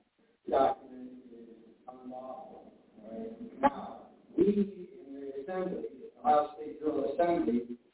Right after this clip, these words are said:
we only recognize the Constitution, the Ohio Constitution of eighteen oh three. All right? Now, let me give you a little history. None of these constitutions,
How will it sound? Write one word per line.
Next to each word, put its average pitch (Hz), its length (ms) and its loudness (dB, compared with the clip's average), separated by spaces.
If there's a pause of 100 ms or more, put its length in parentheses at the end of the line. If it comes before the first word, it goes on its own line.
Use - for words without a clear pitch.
(140)
we - 140 6 (120)
only 208 160 4 (180)
recognize - 760 -20 (760)
the - 60 -20 (140)
Constitution, - 760 -12
the 240 60 2
Ohio 151 320 4
Constitution - 720 4 (1160)
of - 120 -12
eighteen 302 440 6
oh 277 60 2
three. - 300 -12 (760)
All 208 80 -20 (100)
right? - 200 -18 (960)
Now, 311 180 8 (560)
let - 80 -18
me 139 60 -12
give 147 140 6
you 147 80 10
a 147 40 10
little - 140 -2 (180)
history. - 240 -12 (1500)
None 220 560 0
of - 180 -6
these 180 520 0 (140)
constitutions, 160 1000 -14